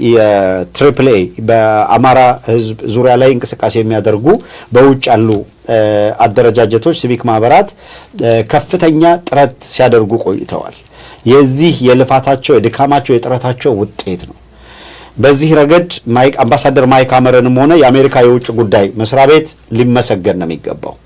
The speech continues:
በ-፣ ከብዙ አድካሚ ውትወታም በኋላም ቢሆን ከአማራ ህዝብ ተወካዮች ጋር ቁጭ ብለን መነጋገር አለብን ማለ-፣ መባሉ ይሄ አንድ ስቴፕ ነው። ስለዚህ በማናቸውም መልኩ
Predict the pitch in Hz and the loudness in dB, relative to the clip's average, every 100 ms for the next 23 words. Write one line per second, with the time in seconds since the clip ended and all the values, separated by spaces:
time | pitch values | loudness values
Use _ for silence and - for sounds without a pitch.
0 | _ - - - - - - 127 127 147 | _ -20 -20 -20 -20 -18 -4 -2 0 0
1 | 143 165 135 - 156 160 135 139 160 143 | 2 4 2 0 2 4 2 0 -2 0
2 | 127 117 117 127 113 110 117 175 196 - | 0 0 0 2 2 0 0 0 -2 -10
3 | - 131 123 113 104 104 - 113 127 127 | -2 0 2 2 0 -4 -2 0 2 2
4 | 120 127 113 113 117 - 117 107 151 160 | 2 0 -2 -2 -2 0 -2 0 0 0
5 | 160 - - 170 156 139 131 127 117 117 | -4 -20 -4 -2 0 0 0 2 0 -2
6 | 113 127 110 110 107 98 85 98 78 - | 2 2 2 2 0 -2 -4 -8 -8 -16
7 | _ - 110 113 113 120 127 101 104 151 | _ -8 -2 0 0 0 -2 2 2 2
8 | 226 - - - 139 156 156 143 127 110 | 0 -8 -10 -2 0 0 0 0 0 -2
9 | - 135 123 - - - - 196 170 - | -4 -6 -8 -16 -20 -20 -18 -14 -14 -16
10 | - - 156 165 151 127 143 185 185 165 | -12 0 2 4 2 2 2 4 4 2
11 | - 156 143 139 | 2 2 2 0